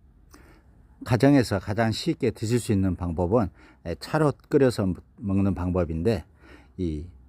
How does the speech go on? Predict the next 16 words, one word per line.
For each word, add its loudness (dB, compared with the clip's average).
잘 4
건조된 2
이 -2
달맞이 -2
뿌리 0
꽃을 -2
삼십 0
내지 2
사십 -6
그램과 -2
물 4
일 4
내지 2
일점오 2
리터를 -4
넣고 -6